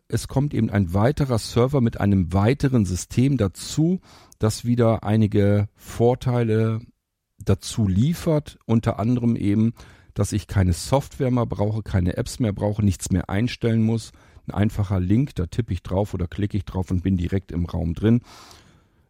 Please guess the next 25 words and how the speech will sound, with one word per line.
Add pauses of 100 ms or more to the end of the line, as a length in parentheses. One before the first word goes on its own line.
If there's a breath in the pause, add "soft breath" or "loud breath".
(140)
Ähm,
und
das
halte
ich
für
wichtig,
damit
die
Menschen
sich, (100)
ähm,
um
ihre
Veranstaltung
kümmern
können
und
nicht
irgendwelche
technischen,
administrativen
Fragen
beantworten
müssen.